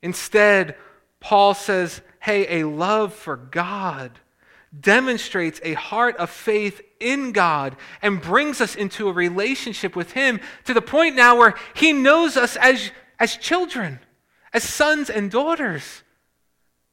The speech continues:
Your love for God, not just your knowledge of God,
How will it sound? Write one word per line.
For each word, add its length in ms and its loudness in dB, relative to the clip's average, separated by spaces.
Your 200 4
love 380 4
for 320 2
God, 420 4
not 280 2
just 240 -4
your 140 2
knowledge 500 2
of 180 -6
God, 480 0